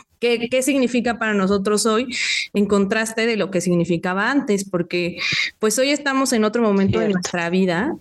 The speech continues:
Speaker 1: en el cual, pues, ya, eh, en teoría estamos madurando más, nos conocemos un poco más y nos hemos cuestionado, como lo hemos dicho,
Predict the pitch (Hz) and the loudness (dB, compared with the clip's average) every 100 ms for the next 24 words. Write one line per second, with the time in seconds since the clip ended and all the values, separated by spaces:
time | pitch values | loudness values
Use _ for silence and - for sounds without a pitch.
0 | - 190 170 190 190 190 196 196 196 185 | -2 0 2 0 0 0 0 0 0 0
1 | 185 180 175 170 170 - 170 165 156 165 | 0 -2 -2 -2 -2 -2 -2 0 0 -2
2 | - - - 180 180 185 196 208 208 208 | -6 -16 -4 -2 0 0 2 0 0 0
3 | 208 202 202 175 180 190 180 190 208 220 | 0 2 0 0 0 0 0 0 0 -2
4 | - - - - - 202 196 190 185 208 | -6 -6 -4 -4 -4 -2 0 0 0 2
5 | 220 220 226 208 202 196 190 247 - 208 | 0 2 0 0 0 0 0 -2 -2 2
6 | 190 180 196 208 208 180 - 170 175 185 | 2 2 2 0 0 -4 -2 -2 0 0
7 | 196 202 - 170 165 170 185 196 190 202 | 0 -2 -2 0 2 2 2 2 2 0
8 | 202 220 | 0 -2